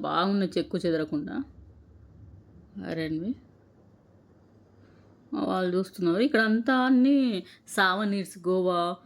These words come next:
ఉమ్, ఆ ఫోర్ట్ సావనీర్స్ అన్నీ పెట్టుకున్నారు. ఇంకా అన్ని, ఉమ్, జ్యువెలరీస్ ఇంకేవేవో ఉన్నాయి అన్నీ, అవన్నీ పెట్టుకొని అయితే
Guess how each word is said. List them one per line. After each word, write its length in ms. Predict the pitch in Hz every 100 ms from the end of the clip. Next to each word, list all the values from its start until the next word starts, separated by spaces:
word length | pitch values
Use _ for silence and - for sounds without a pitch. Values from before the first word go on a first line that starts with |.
| - _ _ 175
ఉమ్, 400 | 175 165 151 147 143 -
ఆ 40 | 170
ఫోర్ట్ 260 | 202 196 190 185
సావనీర్స్ 480 | 175 170 180 180 175 165
అన్నీ 140 | 175 175
పెట్టుకున్నారు. 460 | 156 - 165 165 190
ఇంకా 160 | 180 190 170
అన్ని, 220 | 175 190 180 - - -
ఉమ్, 400 | 156 156 151 - - - - _ _ _
జ్యువెలరీస్ 680 | - 175 175 170 156 165 165 170
ఇంకేవేవో 500 | 160 165 151 156 185 196
ఉన్నాయి 240 | 175 175 -
అన్నీ, 220 | 147 147 - - _ _ _ _ _ _ _ _ _ _ _ _ _ _ _
అవన్నీ 220 | 196 190 214
పెట్టుకొని 300 | 202 180 196 185
అయితే 220 | 180